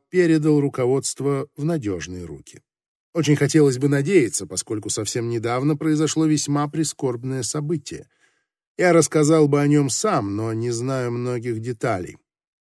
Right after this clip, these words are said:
Всей информацией располагает доктор Маккиоли. Он должен прибыть с минуты на минуту. К сожалению, именно по этой причине вам пришлось долго ждать».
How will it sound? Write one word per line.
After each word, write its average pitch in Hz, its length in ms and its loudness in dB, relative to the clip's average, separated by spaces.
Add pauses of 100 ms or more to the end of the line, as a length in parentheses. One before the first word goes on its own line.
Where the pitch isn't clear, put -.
(120)
Всей 165 260 6
информацией 156 580 4
располагает 151 680 2
доктор 143 580 0 (200)
Маккиоли. 143 880 0 (520)
Он 185 160 -2
должен 151 320 2
прибыть 147 300 0
с - 100 -6
минуты 123 360 -2
на 110 100 -2
минуту. 92 560 -8 (520)
К - 60 -16
сожалению, 165 520 4
именно 175 380 2
по 156 100 -2
этой 131 300 0
причине 165 460 -4
вам 123 240 -2
пришлось 110 600 -4
долго 95 460 -8
ждать». 73 580 -16